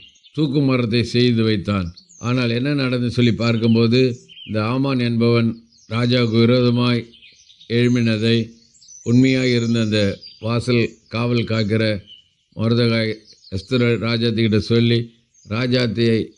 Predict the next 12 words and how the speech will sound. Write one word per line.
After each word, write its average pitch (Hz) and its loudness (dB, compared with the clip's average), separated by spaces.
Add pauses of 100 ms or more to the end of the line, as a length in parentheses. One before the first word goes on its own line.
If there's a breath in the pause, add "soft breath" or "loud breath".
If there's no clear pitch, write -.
அரசனுக்கிட்ட 110 0
சொல்லி, 120 2 (760)
அங்கே 107 -2
பார்க்கிறோம், 113 0 (500)
அந்த 107 0 (720)
மொர்தெகாய்க்காக 120 -2 (300)
செய்த 120 0 (380)
தூக்கு 123 2
மரத்தில் 107 0 (600)
ஆமானையே 120 -2 (720)
தூக்கிலே 117 2 (760)
போடுவித்தார்கள். 101 0